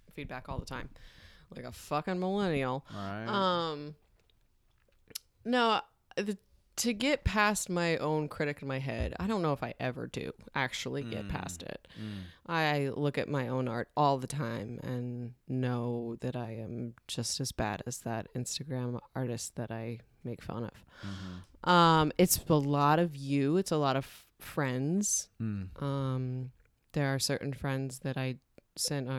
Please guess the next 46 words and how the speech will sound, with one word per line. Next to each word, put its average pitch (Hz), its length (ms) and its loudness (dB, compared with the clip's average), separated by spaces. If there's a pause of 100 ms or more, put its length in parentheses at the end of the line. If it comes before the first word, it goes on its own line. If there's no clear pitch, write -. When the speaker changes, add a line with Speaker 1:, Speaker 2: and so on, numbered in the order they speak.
Speaker 1:
I 131 40 -6
guess 123 220 -6
there's 123 220 -12
one 123 120 -4
friend. 127 240 -6 (220)
My 175 80 2
friend 175 280 6
Nick, 139 260 2
I 165 120 8
<laughs> - 20 10
send 165 520 8 (100)
Speaker 2:
Mm-hmm. 104 400 -2
Speaker 1:
pictures 151 560 2
of 131 300 -6
process 135 500 -2
along 127 320 -4
the 127 60 -6
way, 123 400 -6
and 135 100 -6
he's 127 140 -8
very 120 240 -8
supportive. 120 580 -8 (180)
Speaker 2:
Mm-hmm. 95 360 -2
Speaker 1:
Um, 123 400 -4
you're 139 220 0
very 131 300 -2
supportive 127 540 -4
when 127 140 -4
you 123 100 -4
see, 120 280 -4 (100)
come 131 180 -2
home 123 240 0
and 127 120 -2
you 123 80 -2
see - 180 -4
progress. 113 640 -6 (160)
Speaker 2:
Mm-hmm. 95 320 -2 (200)
Speaker 1:
So - 240 4
that 208 600 6 (880)
I 165 200 6
just 170 360 4
have 156 340 2
to 139 440 4
turn 170 420 2
off 160 260 4
my 143 220 2